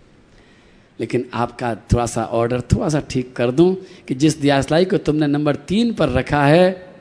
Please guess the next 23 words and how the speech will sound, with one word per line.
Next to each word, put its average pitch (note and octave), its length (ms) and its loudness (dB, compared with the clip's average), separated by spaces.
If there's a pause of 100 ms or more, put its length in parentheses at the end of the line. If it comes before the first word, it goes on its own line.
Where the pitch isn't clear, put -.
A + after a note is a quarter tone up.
(1040)
उसको - 340 -8
एक B2 300 -6
नंबर A2 380 -4
पे F#2+ 160 -8
रख E2 200 -10
लेना। G2+ 440 -8 (1800)
क्यों? A#3+ 360 6 (1600)
क्योंकि D3+ 280 -2
अभी C3+ 240 2
आप D#3+ 220 0
रोशनी B2 380 2
में D3 140 4
बैठे G#2+ 360 0
हो, G#2 240 -10
इसलिए C3+ 380 0
आपको C3 320 0
दियासलाई B2 440 -2
की C3 80 -4
कीमत A2+ 420 -6
का B2 80 -6
पता G2 320 -8
नहीं F2 220 -10
चला। C#2+ 420 -18